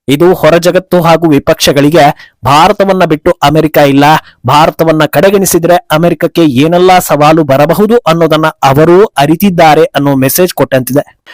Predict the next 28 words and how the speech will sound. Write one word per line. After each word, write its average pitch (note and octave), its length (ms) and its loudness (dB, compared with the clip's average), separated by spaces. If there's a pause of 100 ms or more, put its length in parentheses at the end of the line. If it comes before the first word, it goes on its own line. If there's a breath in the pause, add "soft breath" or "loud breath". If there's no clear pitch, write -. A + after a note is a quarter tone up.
(140 loud breath)
ಇನ್ನು F3+ 260 0
ಕೇವಲ F#3 320 2
ಮ್ಯಾಕ್ರೋನ್ F3+ 500 0
ಮತ್ತು F3 200 -2
ಪಿಚೈ F#3 320 -2
ಮಾತ್ರವಲ್ಲದೆ D#3 920 0
ಸಿ - 200 -4
ಇ A3 180 0
ಒ G3+ 140 2 (300)
of D#3 300 -2
ಓಪನ್ F3+ 260 0
ಎ E3+ 140 0 (140)
ಐ E3+ 140 2 (140)
ಸ್ಯಾಮ್ F3 440 -2 (140)
ಆಲ್ಟ್ಮನ್, F3 520 0 (280 soft breath)
ಅಲೆಕ್ಸಾಂಡರ್ F#3+ 640 0
ವ್ಯಾಂಗ್, E3 340 0 (360)
Chief A3 380 -2
ಎ E3+ 80 2
ಐ F#3 200 2 (200)
Officer F3+ 260 -2
of E3 140 2 (100)
Meta, E3 360 0 (120)
ಸಿ - 200 -4
ಇ A3+ 140 -4
ಒ G#3 140 2 (320)
of E3+ 80 -2 (480)
Anthropic G3 440 0